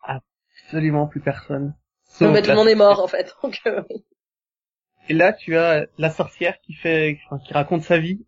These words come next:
Speaker 1: J'ai adoré. Avec les petits dessins et tout. Alors, oui, je me suis retrouvée dans un accident. Oui, tout le monde a dit que c'était de ma faute. En fait,
Speaker 2: Mais
Speaker 1: non.
Speaker 2: non.
Speaker 1: C'est pas de ma faute. Moi, je, je, je suis pas du tout,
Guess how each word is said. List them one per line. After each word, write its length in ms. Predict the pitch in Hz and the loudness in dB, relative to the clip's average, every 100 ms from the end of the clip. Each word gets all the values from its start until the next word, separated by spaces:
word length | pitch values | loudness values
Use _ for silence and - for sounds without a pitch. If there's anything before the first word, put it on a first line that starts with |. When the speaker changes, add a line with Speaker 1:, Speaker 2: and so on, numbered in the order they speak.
| _ | _
Speaker 1:
J'ai 100 | 156 | 0
adoré. 420 | 151 160 160 190 - _ _ _ _ _ _ _ _ _ _ | 2 2 2 0 -4 _ _ _ _ _ _ _ _ _ _
Avec 140 | 185 180 | -4 -2
les 80 | |
petits 200 | 180 214 | -2 -2
dessins 380 | 185 180 185 196 | 0 0 -2 -8
et 100 | 180 | -8
tout. 140 | 214 220 - - _ _ | -14 -16 -20 -20 _ _
Alors, 180 | - 226 - - | -6 -6 -6 0
oui, 140 | 311 339 - | 0 0 -4
je 60 | |
me 60 | 277 | -4
suis 100 | 269 | -6
retrouvée 200 | - 269 | -10 -6
dans 80 | 262 | -4
un 120 | 240 | -4
accident. 460 | 240 - 233 226 - _ | -6 -4 -2 -2 -4 _
Oui, 260 | 240 269 - - | 2 2 2 -4
tout 80 | 285 | 0
le 60 | |
monde 100 | 262 254 | 2 2
a 40 | |
dit 100 | 226 | 0
que 60 | - | -6
c'était 180 | 233 233 | -6 -2
de 60 | |
ma 120 | 226 | -2
faute. 180 | 220 302 - _ | -2 -6 -10 _
En 40 | |
fait, 120 | 240 226 | -4 0
Speaker 2:
Mais 80 | |
Speaker 1:
non. 80 | 247 | 2
Speaker 2:
non. 100 | - - - _ - | 0 -4 -18 _ -20
Speaker 1:
C'est 240 | 226 - | -20 -2
pas 80 | 233 | 2
de 40 | 254 | 2
ma 100 | 277 | 2
faute. 220 | 285 320 - - _ - | 0 -2 -10 -20 _ -6
Moi, 120 | 226 254 | -2 -2
je, 120 | - | -2
je, 120 | 202 - | -6 -2
je 120 | 208 | -2
suis 140 | 214 | -2
pas 140 | 226 269 | 0 0
du 120 | 254 | 2
tout, 180 | 285 | 0